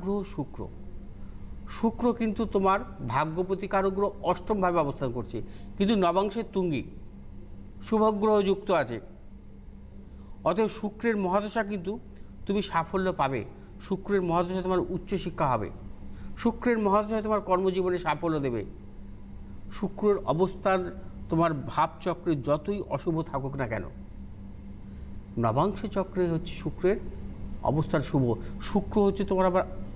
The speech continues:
আত্মকারক গ্রহ, শুক্র তোমার তুঙ্গি অবস্থায় আছে। অতএব তোমার জন্মছক অনুযায়ী কিন্তু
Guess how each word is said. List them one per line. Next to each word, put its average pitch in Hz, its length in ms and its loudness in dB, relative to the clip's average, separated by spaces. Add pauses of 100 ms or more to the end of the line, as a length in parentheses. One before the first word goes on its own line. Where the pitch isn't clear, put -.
(200)
আত্মকারক 143 540 2
গ্রহ, 131 300 2 (880)
শুক্র 185 340 2
তোমার 170 240 4 (120)
তুঙ্গি 175 280 6
অবস্থায় 147 400 4
আছে। 165 280 2 (2500)
অতএব 240 400 4
তোমার 208 340 4
জন্মছক 180 540 4
অনুযায়ী 139 280 4
কিন্তু 120 400 -4